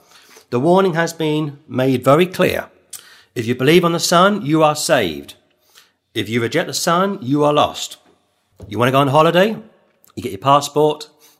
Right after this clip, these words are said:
up to date. You want to fly overseas? You get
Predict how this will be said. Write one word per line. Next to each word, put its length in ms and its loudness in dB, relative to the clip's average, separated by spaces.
up 200 -2
to 80 -10
date. 400 -2
You 120 -6
want 240 0
to 160 -2
fly 280 2
overseas? 640 -4
You 120 -10
get 320 -4